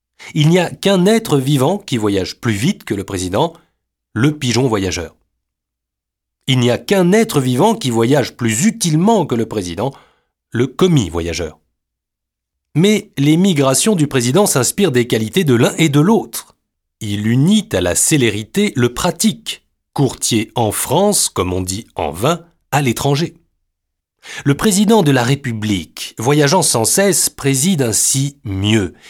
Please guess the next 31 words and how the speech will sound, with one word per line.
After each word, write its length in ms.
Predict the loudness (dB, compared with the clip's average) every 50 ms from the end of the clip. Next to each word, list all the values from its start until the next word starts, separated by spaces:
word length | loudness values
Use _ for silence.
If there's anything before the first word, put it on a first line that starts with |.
| -20 -12 -8
Il 160 | -6 -6 -4
voit 200 | 0 2 2 2
sa 220 | 2 0 -2 -2 -2
République 720 | -2 -4 -4 -4 -2 0 0 -2 -2 -4 -10 -18 -18 _ _ _ _ _ _ -6
du 120 | -6 -4
dehors. 600 | -2 2 2 2 4 2 0 0 -4 -6 -14 _ _ _ _ _ _ _ _ _ _ _ _ _ _ _ -2
Qui 160 | -2 0 0
dit 140 | 0 -2 -2
de 100 | -2 -2
loin 300 | -2 0 0 0 0 0
dit 220 | -2 -4 -6 -6 -6
de 180 | -6 0 2 2
haut. 420 | 4 4 4 2 0 -2 -6 _ _ _ _ _ _ _ _ _ _ _ _ _ _ _ _ _ _ _ _ _ _ -8
Le 140 | -6 -6 -6
président 420 | -6 -6 -6 -4 -2 -2 -2 -2
de 80 | 0 -2
la 80 | -4
République 420 | -4 -6 -6 -6 -4 -4 -4 -2 -2
est 60 | -4
le 120 | -4 -2
seul 520 | -2 -2 0 0 2 2 2 2 0 -4 -6
qui 160 | -8 -6 -2
ne 200 | -2 0 0 -2
fourre 360 | -2 -4 -6 -6 -6 -6 -8
point 340 | _ -4 -2 0 0 2 0
son 300 | -2 -2 -2 -4 -4 -2
nez 220 | -2 -2 -2 -2
dans 320 | -2 -2 -2 -2 -2 -2 -4
cette 400 | -4 -2 -2 -4 -4 -6 -10 -10
chose 400 | -8 -4 -4 -2 -2 -2 -4 -6
publique. 560 | -6 -8 -8 -8 -8 -12 -14 _ -20 -20 _